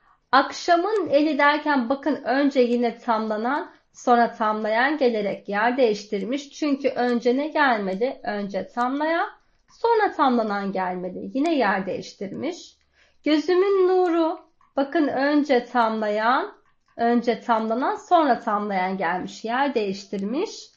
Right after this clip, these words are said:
Evin yolu derken yine önce tamlanan, sonra tamlayan gelmiş. Ama ordunun dereleri derken eklere baktık. Önce tamlayan,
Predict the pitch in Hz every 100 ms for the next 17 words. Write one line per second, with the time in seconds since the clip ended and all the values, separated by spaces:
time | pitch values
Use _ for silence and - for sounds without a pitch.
0 | _ _ _ - 285 320 440 403 311 262
1 | 247 214 208 202 202 214 208 247 330 269
2 | 269 349 427 - _ - 277 262 247 220
3 | 214 202 - 220 208 208 202 208 247 320
4 | 415 - _ - 285 254 240 311 - 269
5 | 240 233 220 214 202 185 156 160 147 196
6 | - - 330 392 269 175 - - _ -
7 | 269 320 285 339 359 381 339 285 269 247
8 | 226 202 196 196 208 196 - 220 208 -
9 | 226 285 294 247 - 208 196 - 202 202
10 | 196 190 - 202 190 190 202 269 403